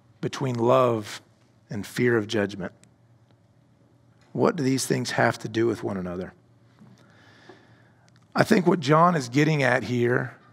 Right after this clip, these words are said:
pretty explicitly is that as long as there's a latent sense of judgment, a fear of ultimate rejection, love cannot possibly have had its full and perfected effect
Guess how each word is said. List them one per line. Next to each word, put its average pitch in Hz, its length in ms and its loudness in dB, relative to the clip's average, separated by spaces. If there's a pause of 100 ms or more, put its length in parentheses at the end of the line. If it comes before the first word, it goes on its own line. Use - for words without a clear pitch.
(140)
pretty 160 220 2
explicitly 139 680 2
is 123 140 0
that 131 100 2
as 120 140 -2
long 165 420 4
as 147 100 -2
there's 147 200 2
a 131 60 0
latent 147 380 2
sense 151 320 0
of 113 160 -4
judgment, 113 600 -2 (720)
a - 100 2
fear 185 480 4
of 165 120 2
ultimate 107 440 2
rejection, 135 720 0 (720)
love 156 580 4
cannot 127 400 0
possibly 156 560 2
have - 100 0
had 120 260 0
its 131 180 -2
full 135 460 2
and - 180 -4
perfected 127 580 -2
effect - 580 -2